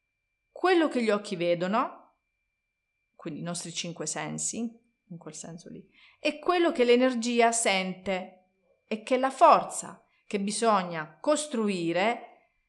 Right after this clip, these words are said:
è quella dell'equilibrio tra questi due mondi,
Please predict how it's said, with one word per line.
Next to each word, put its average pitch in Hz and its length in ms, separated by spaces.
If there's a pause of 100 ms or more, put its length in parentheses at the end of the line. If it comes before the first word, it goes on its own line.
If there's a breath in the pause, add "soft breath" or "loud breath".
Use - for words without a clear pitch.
(200)
è 240 160
quella 294 300
dell'equilibrio 220 1000
tra 175 160
questi 180 300
due 165 140
mondi, 160 680